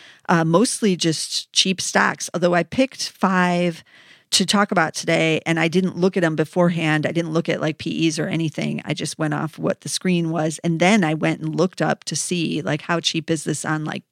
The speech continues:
the classic fundamentals. And surprisingly, they're all pretty much cheapness, even there. So, so let's dive, dive right in and see what I found here. So the first company out the gate is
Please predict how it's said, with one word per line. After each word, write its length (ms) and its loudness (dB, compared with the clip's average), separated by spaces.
the 100 -2
classic 580 -2
fundamentals. 720 -6
And 200 4
surprisingly, 600 2
they're 200 0
all 320 0
pretty 240 -2
much 460 -2
cheapness, 600 -2
even 360 0
there. 400 0
So, 520 2
so 140 2
let's 220 2
dive, 220 -4
dive 220 2
right 140 2
in 160 2
and 100 0
see 200 -2
what 160 0
I 100 -4
found 380 0
here. 340 -2
So 220 4
the 100 4
first 320 0
company 340 -2
out 180 -2
the 60 -4
gate 380 0
is 320 -4